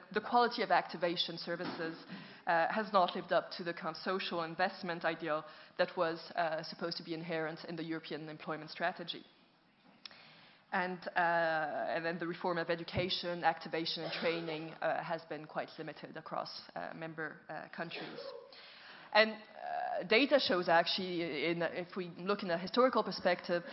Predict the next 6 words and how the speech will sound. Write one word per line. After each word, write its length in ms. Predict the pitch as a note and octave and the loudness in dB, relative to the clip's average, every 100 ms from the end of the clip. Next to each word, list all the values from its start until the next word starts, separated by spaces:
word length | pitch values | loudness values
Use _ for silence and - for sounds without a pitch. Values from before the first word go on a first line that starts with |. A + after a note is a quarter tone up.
| - - - | -12 -14 4
that, 260 | G3+ F#3+ F#3+ - - - - | 10 10 8 -6 -14 -16 2
um, 920 | F#3 F3 E3+ E3+ E3 E3 D#3+ E3+ D#3+ - - F#3+ | 4 6 6 6 8 6 4 -4 -8 -12 -6 0
there 100 | G3+ | 4
was 160 | G3+ F#3+ G3 | 2 0 -2
more, 300 | G3+ G#3+ G#3+ F#3 | 2 4 4 4
um, 560 | F3+ F3 E3+ E3 E3+ | 2 2 2 -2 -6